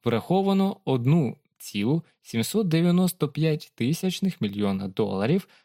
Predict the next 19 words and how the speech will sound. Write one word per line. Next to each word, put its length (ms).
на 200
амортизацію 960
відстрочених 880
дебіторських 760
витрат. 400
Але 260
цей 240
запис 520
майже 360
затьмарює 720
наступний 560
рядок, 420
у 100
якому 380
зазначено 580
про 220
дуже 380
незвичайний 840
прибуток. 600